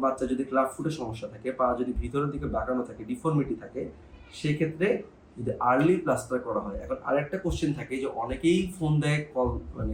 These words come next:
সিরিয়াল নাম্বারে বা কল সেন্টারে যে কতদিন থেকে প্লাস্টার করাবো বা বাচ্চা অনেক বেশি ছোট। যে ইনফরমেশনটা যে বাচ্চা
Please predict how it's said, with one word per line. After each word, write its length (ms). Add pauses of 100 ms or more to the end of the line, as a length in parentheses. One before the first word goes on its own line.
সিরিয়াল 320
নাম্বারে 280
বা 140
কল 160
সেন্টারে 260 (460)
যে 60 (120)
কতদিন 400
থেকে 200
প্লাস্টার 380
করাবো 280
বা 160
বাচ্চা 300
অনেক 200
বেশি 240
ছোট। 140 (1300)
যে 80 (120)
ইনফরমেশনটা 600 (180)
যে 80 (180)
বাচ্চা 320